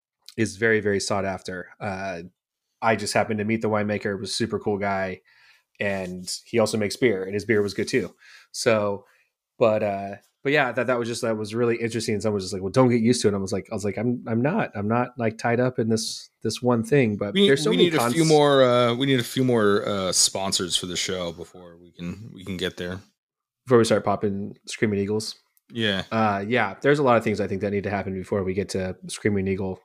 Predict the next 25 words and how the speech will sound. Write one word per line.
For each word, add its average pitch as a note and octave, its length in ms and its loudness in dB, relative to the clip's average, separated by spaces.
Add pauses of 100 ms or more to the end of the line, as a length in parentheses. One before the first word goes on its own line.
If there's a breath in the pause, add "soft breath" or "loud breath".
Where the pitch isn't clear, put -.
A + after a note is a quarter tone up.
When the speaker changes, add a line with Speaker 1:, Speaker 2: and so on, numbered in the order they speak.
(160)
Speaker 1:
status. F#2 640 -4 (540 loud breath)
Speaker 2:
I C#3+ 80 0
mean, G2 140 2
just, F#2+ 160 2
Speaker 1:
Um, F#2 320 -8 (100)
Speaker 2:
just D3 220 2
so C#3 160 8
way B2 100 4
people A#2+ 240 0
understand, G2+ 760 -2
uh, G#2 240 0
at A#2+ 200 0
Total C#3 300 4
Wine, A2 540 0 (100)
I F#2+ 120 -6
just G2+ 220 -8
did G2+ 140 -2
a - 40 -16
quick, G#2 200 -10 (360)
quick A#2+ 180 -2
Google G2+ 340 -2
on, F#2+ 340 -6
on F#2 120 -12
Screaming F#2+ 300 -4
Eagle. G2 360 -2